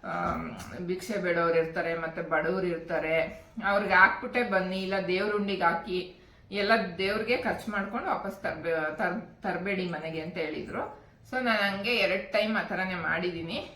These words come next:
ಈಗ ನೆಕ್ಸ್ಟ್ ಇನ್ನೆಲ್ಲೂ ಹೋಗೋ ಪ್ಲ್ಯಾನ್ ಇಲ್ಲ ಟೆಂಪಲ್ಗೆ. ಹೋಗೋದಿದ್ರೆ ಅದನ್ನು ತೆಗ್ದು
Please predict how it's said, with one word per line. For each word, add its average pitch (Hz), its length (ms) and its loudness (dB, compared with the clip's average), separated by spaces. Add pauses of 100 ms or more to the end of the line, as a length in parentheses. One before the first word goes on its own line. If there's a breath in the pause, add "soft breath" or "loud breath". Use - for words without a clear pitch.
(100)
ಈಗ 202 180 -6
ನೆಕ್ಸ್ಟ್ 185 340 -8
ಇನ್ನೆಲ್ಲೂ 180 420 -4
ಹೋಗೋ 180 340 -2
ಪ್ಲ್ಯಾನ್ 170 440 -4
ಇಲ್ಲ 165 160 -8 (360)
ಟೆಂಪಲ್ಗೆ. 160 540 -6 (480 loud breath)
ಹೋಗೋದಿದ್ರೆ 208 520 -2
ಅದನ್ನು 175 580 -2 (480)
ತೆಗ್ದು 180 420 -4